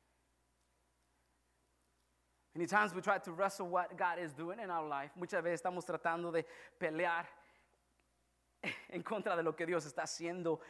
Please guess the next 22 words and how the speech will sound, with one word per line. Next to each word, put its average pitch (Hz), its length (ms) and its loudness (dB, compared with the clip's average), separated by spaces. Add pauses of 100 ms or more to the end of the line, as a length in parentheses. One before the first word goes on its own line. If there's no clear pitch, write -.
(140)
en 175 180 -2
nuestras 139 460 -6
vidas. 117 680 -12 (1300)
He's 147 120 -8
speaking 175 420 -2
so 185 260 0
clear. 185 380 -2
Él 180 100 0
está 175 200 0
hablando 180 300 -2
tan 190 220 -2
claro 175 560 -6
a 190 60 -12
nuestras 170 360 -12
vidas. 175 440 -6 (580)
Amen. 165 360 2 (3000)
And 185 140 -2
God 185 220 4
says, 190 300 6
y 185 80 -2
Dios 180 260 2
dice, 190 380 -2